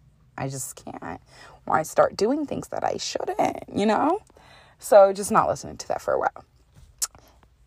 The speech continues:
Last and not least,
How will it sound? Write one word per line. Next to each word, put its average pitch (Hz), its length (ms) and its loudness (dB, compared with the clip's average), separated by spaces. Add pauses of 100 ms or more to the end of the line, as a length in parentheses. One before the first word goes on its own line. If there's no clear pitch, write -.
(140)
Last 151 720 6
and 147 220 -2
not 147 300 6 (240)
least, - 880 -6